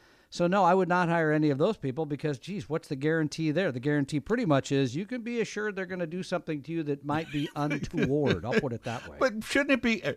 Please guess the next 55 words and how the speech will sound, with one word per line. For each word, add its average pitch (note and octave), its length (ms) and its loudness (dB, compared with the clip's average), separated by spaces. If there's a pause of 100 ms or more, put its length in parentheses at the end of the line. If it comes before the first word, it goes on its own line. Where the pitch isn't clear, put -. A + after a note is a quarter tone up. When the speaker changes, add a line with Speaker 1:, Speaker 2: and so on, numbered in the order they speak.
(140)
Speaker 2:
if F#2+ 120 0 (220)
they've D3+ 340 4
had C#3+ 280 0
legal A2+ 400 4
issues, D#2+ 400 -2 (220)
I F#2+ 180 0
think A2+ 260 2
it's D3+ 140 2
a E3 80 6
hundred C#3 320 2
percent A#2+ 420 0
red E2+ 300 2
flag. C2 400 -4 (1300)
Speaker 1:
Uh, C3+ 160 -6
yeah, D3+ 220 -2
thank E3+ 320 2
you. A#2+ 120 -8
It A2 80 -14
should D#3 140 -2
not C#3+ 220 0
be C3+ 100 -2
fifty C3 340 -6
percent. A2+ 440 -10
You're B2 120 -10
correct. G#2 480 -14
Thank A2+ 280 -14
you. E2 40 -20 (160)
Speaker 2:
Eight F3+ 220 4
five G3 240 8
five, D#3+ 320 6
nine C#3+ 240 2
three D#3 220 0
five, C#3+ 320 2
talk. C#3+ 340 0
That's A2+ 220 2
our A2+ 100 4
phone A#2+ 220 2
number, F#2 240 2
eight F#2+ 100 0
five F#2+ 220 0
five, G2 200 0
nine F#2+ 200 0
three F#2+ 180 -6
five, G2 300 0
eight F#2+ 160 0
two G2 120 -4
five F#2+ 280 -2
five. A2 260 -2
Give A2 100 -2
us A2 140 -6
a G#2+ 40 -12
call B2+ 260 2
with B2 80 0
your F#2 100 -2
questions, D3 560 -2